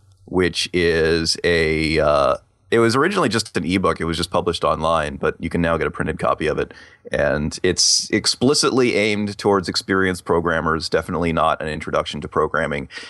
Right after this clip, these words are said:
And what I always liked about it is it did something which it seems like no other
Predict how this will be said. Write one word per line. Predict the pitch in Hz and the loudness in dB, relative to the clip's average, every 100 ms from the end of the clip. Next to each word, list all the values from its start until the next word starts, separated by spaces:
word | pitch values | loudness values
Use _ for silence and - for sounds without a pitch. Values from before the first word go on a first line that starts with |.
| - | -8
And | - 120 | -2 2
what | 139 | 2
I | 175 | 4
always | 226 143 | 2 2
liked | 104 110 | 0 0
about | 135 131 135 | -2 0 2
it | 156 - _ _ - | 0 -4 _ _ -2
is | 117 117 | 0 0
it | - 117 | -2 -2
did | 151 165 | -2 0
something | - 156 127 123 113 107 - | 0 -2 0 0 0 -2 0
which | 101 95 87 - - - _ - | 2 2 0 -4 -4 -10 _ -2
it | 120 | 2
seems | - 180 156 | 2 2 0
like | 120 | -2
no | 101 110 123 139 | 0 2 4 4
other | - 110 110 101 98 | 2 2 4 4 2